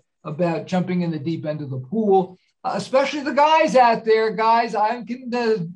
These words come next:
empathize with you. I know that stigma feeling. Let's get over that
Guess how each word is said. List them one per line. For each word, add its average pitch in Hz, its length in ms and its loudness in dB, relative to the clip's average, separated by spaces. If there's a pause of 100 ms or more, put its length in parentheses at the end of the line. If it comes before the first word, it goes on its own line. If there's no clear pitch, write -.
empathize 254 520 0
with 240 140 -4
you. 240 60 0
I 202 120 0
know 226 220 -2
that 240 260 -2
stigma 233 520 -8
feeling. 202 560 -4
Let's 262 260 -4
get 185 180 0
over 160 280 0
that 147 280 -4